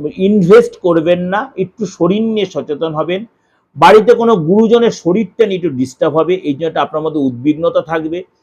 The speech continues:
নিজের শরীর নিয়েও সচেতন হবে, দেখবেন টেনশন হয়ে যাবে, মাথাটা ধরে যাবে, সাইনাসের প্রবলেম, মাইগ্রেনের জন্য যন্ত্রণা হবে, আপনার হয়তো পেইনকিলার খেতে হতে হয়, কিন্তু এগুলো কিন্তু একদম আপনাকে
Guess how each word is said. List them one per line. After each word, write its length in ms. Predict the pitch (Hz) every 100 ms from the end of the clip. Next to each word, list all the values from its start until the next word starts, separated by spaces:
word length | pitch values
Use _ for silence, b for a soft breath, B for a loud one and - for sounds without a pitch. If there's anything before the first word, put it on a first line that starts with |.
| _ _ 160
নিজের 300 | 175 185 240
শরীর 320 | - 190 220
নিয়েও 180 | 226 226
সচেতন 360 | 185 175 185
হবে, 220 | 190 190
দেখবেন 340 | 175 156 165 175 -
টেনশন 400 | 170 170 196 165
হয়ে 160 | 165
যাবে, 300 | 156 151 151 - _ _ _ _
মাথাটা 400 | 143 160 190 185
ধরে 340 | 151 117 175 185
যাবে, 300 | 170 165 160
সাইনাসের 540 | - 143 170 175 185
প্রবলেম, 480 | - 151 147 165 151
মাইগ্রেনের 560 | 131 160 156 180 175
জন্য 200 | 151 165
যন্ত্রণা 380 | 127 143 135 165
হবে, 160 | 160 156
আপনার 240 | - 156
হয়তো 200 | 156 156 -
পেইনকিলার 460 | 147 151 131 160 156
খেতে 260 | 143 131
হতে 180 | 151 143
হয়, 80 | 131
কিন্তু 260 | 147 143 190
এগুলো 400 | - 147 139 175
কিন্তু 280 | 165 156 147
একদম 320 | 135 123 151
আপনাকে 500 | 147 - 165 226 269